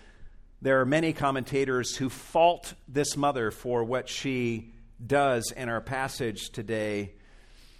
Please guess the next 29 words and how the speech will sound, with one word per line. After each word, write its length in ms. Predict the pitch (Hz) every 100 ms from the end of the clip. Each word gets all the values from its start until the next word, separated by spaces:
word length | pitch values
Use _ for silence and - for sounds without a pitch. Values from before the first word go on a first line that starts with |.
| - - -
But 300 | 131 143 -
to 160 | 156
her 280 | 127 147 226
credit, 720 | 226 - 220 190 117 101 - - - -
she 240 | - 170 170
does 300 | 175 165 -
the 140 | 160
right 320 | 151 170 190 -
thing 420 | 165 170 151 123 123
in 240 | 131 123
bringing 800 | 101 139 156 151 120 104 101 101 - - - - -
her 180 | 131 123
ambitions 680 | 120 104 156 151 127 110 -
for 180 | 127
her 120 | 107 110
sons 440 | - 135 139 -
to 100 | 120
Jesus. 720 | 95 104 139 120 104 104 - - - - -
And 160 | 127
in 200 | 147 196
the 200 | 165 131
end, 380 | 131 151 190 185
she 240 | - 147
receives 540 | 123 123 - 156 143 -
much 340 | 123 135 -
gracious 480 | 120 123 127 123 -
help 360 | 113 101 - - - - - - - - - - - - - -
from 220 | - 101
Jesus. 440 | 90 98 95 82